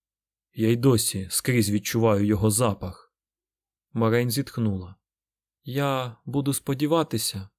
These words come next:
поки не вмре остання надія. Я відмовляюся вірити, що морок може перемогти так легко. Я знайду всіх трьох, живими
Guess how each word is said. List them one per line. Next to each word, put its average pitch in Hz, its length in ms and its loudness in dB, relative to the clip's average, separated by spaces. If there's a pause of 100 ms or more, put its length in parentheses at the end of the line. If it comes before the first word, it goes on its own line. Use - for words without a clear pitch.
(420)
поки 147 280 0
не 143 120 0
вмре 139 420 0
остання 131 580 -2
надія. 123 640 -2 (680)
Я 147 320 0
відмовляюся 143 840 0
вірити, 127 500 -2
що - 240 -6
морок 139 520 0 (300)
може 151 260 -2
перемогти 135 800 -2 (160)
так - 240 -4
легко. 113 600 -6 (960)
Я 160 180 2
знайду 175 400 2
всіх 156 340 0
трьох, 131 560 -2 (260)
живими 131 600 0